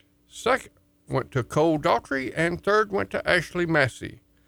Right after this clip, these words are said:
Super Sportsman division, first place went to Brad Williams, second went to Josh Wilkerson, third went to Cade Langley. In the Stock four division,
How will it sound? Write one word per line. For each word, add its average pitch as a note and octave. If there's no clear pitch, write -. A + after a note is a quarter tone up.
Super B3+
Sportsman C#4
division, A2+
first D3
place G#3
went -
to A2
Brad B2
Williams, G#3
second -
went A2+
to A2+
Josh C3+
Wilkerson, A#3
third G#3
went G3+
to G3+
Cade F#3+
Langley. B2
In A#3+
the A#3+
Stock -
four C#4+
division, A#2